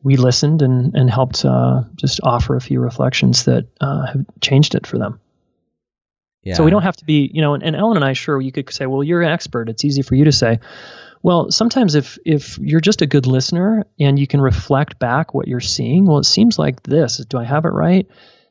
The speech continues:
Speaker 1: That alone, just to get an outsider reflecting back what they see, uh, is extremely helpful.
Speaker 2: Yeah. Yeah, that's an interesting twist on that whole process of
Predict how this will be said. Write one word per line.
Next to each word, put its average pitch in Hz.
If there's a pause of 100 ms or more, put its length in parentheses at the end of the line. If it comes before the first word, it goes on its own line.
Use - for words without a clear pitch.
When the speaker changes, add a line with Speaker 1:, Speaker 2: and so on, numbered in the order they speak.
(140)
Speaker 1:
That 151
alone, 139
just 156
to 190
get 156
an 127
outsider 143
reflecting 131
back 123
what 127
they 120
see, 131 (580)
uh, 123
is 127
extremely 143
helpful. 113 (1300)
Speaker 2:
Yeah. 92 (480)
Yeah, 135
that's 131
an 226
interesting 151
twist -
on 107
that 104
whole 107
process 101 (100)
of 87